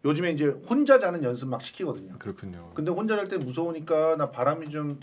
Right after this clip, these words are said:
Speaker 1: 안고 자고 싶어." 이러거든요.
Speaker 2: 근데 이제 아시잖아요.
Speaker 1: 근데 얘가
Speaker 2: 언젠가는.
Speaker 1: 십 년 후에,
Speaker 2: 음.
Speaker 1: 십 년 후면은 어떻게 될지 몰라요.
Speaker 2: 그렇죠.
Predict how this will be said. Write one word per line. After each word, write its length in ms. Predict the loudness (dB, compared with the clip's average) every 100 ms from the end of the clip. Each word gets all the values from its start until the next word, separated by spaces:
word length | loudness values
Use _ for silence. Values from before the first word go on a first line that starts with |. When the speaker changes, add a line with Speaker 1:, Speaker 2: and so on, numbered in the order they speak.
| -10 -2
Speaker 1:
안고 300 | -2 -2 2
자고 200 | 2 2
싶어." 220 | -4 -4
이러거든요. 600 | 0 2 0 0 -4 -8 -14 _ _ _ _ _ -18
Speaker 2:
근데 260 | -8 -2 -2
이제 140 | -2 -2
아시잖아요. 640 | -2 -4 -6 -6 -8 -12 -18 _ 0
Speaker 1:
근데 280 | 2 6 6
얘가 260 | 6 6 4
Speaker 2:
언젠가는. 100 | 6
Speaker 1:
십 200 | 6 6
년 260 | 6 6 6
후에, 400 | 6 4 2 -2 -8
Speaker 2:
음. 240 | -10 -10 -12 -20 -20 -6
Speaker 1:
십 200 | 0 4
년 200 | 4 4
후면은 320 | 0 -4 -4
어떻게 240 | -4 -4 -6
될지 180 | -8 -6
몰라요. 420 | -4 -2 -2 -4
Speaker 2:
그렇죠. 340 | -12 -12 -14